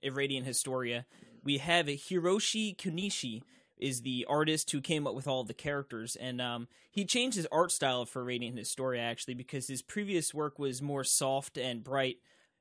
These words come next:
but Radiant Historia required more of, like, a dark and serious, uh,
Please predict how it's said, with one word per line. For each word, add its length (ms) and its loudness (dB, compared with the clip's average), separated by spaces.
but 200 4
Radiant 300 6
Historia 460 4
required 500 2
more 180 0
of, 80 0
like, 160 -2
a 40 -6
dark 360 2
and 160 0
serious, 720 2
uh, 320 -8